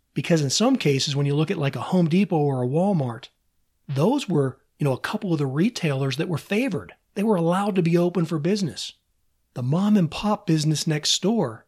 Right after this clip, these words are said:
they had to shut down. They couldn't be open. But Home Depot and Walmart, they were allowed to be open. And since people were home and they still had plenty of money,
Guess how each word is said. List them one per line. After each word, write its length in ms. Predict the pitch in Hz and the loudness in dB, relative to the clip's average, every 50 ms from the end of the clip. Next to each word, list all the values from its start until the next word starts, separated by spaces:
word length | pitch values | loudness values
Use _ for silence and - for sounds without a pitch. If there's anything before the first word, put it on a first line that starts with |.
| _ _ | _ _
they 140 | - 180 240 | 0 0 0
had 160 | 233 240 214 | 2 0 -2
to 80 | 165 147 | -2 -2
shut 280 | - - 180 170 165 | -2 -2 -2 -4 -4
down. 380 | 143 151 170 190 196 135 98 - _ _ _ | -2 -2 -2 -2 -2 -4 -6 -12 _ _ _
They 80 | - 165 | -6 -6
couldn't 300 | 160 - - 277 240 214 | -4 -4 -4 0 2 2
be 160 | 170 139 127 | 2 2 0
open. 320 | 113 110 107 - - - _ _ _ _ _ _ _ _ _ _ _ _ _ - | -4 -6 -10 -12 -16 -20 _ _ _ _ _ _ _ _ _ _ _ _ _ -12
But 120 | 123 117 | -8 -4
Home 200 | - - 220 208 | 0 2 2 4
Depot 380 | 175 208 220 - - 196 190 175 | 4 4 4 4 4 2 2 2
and 100 | 156 139 | 2 2
Walmart, 560 | 147 165 185 220 214 165 139 131 131 139 - _ _ _ _ _ - | 2 0 2 2 2 2 0 0 -4 -8 -10 _ _ _ _ _ -4
they 80 | 160 | -2
were 160 | 156 147 143 127 | 0 0 0 -2
allowed 400 | 123 127 143 185 233 247 247 220 | -2 -4 -4 -4 -4 -4 -2 -2
to 60 | 175 | -2
be 160 | 131 123 117 | -2 -4 -4
open. 440 | 107 107 107 - 117 110 120 131 _ _ _ _ _ _ _ _ | -6 -8 -10 -12 -14 -16 -16 -18 _ _ _ _ _ _ _ _
And 160 | - 147 139 | -6 -6 -4
since 140 | - 147 - | -6 -6 -6
people 300 | - - 190 180 - 156 | -2 -2 0 0 0 0
were 120 | 147 143 | 0 -2
home 300 | - - 202 202 208 208 | -2 0 2 2 4 4
and 80 | 196 175 | 4 4
they 80 | 151 139 | 2 0
still 240 | - - 202 190 | -2 0 0 0
had 120 | 180 151 143 | 0 0 -2
plenty 280 | - - 180 175 165 | -4 -2 0 0 0
of 80 | 147 127 | 0 0
money, 460 | 135 151 208 240 202 139 139 131 - | 0 0 0 0 0 -2 -4 -8 -12